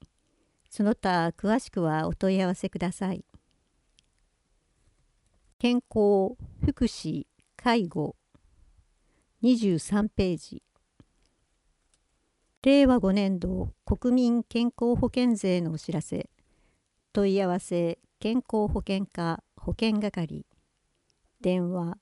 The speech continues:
八零一の五八二一。国民健康保険税。令和四年度と同じ税率です。国民健康保険税額は、医療分と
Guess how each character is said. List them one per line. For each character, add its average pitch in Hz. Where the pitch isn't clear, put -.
八 -
零 254
一 -
の 160
五 185
八 -
二 175
一。 -
国 262
民 247
健 240
康 226
保 208
険 202
税。 151
令 240
和 220
四 170
年 180
度 160
と 151
同 190
じ 190
税 180
率 -
で 170
す。 -
国 240
民 247
健 233
康 226
保 214
険 233
税 185
額 165
は、 147
医 196
療 240
分 220
と 180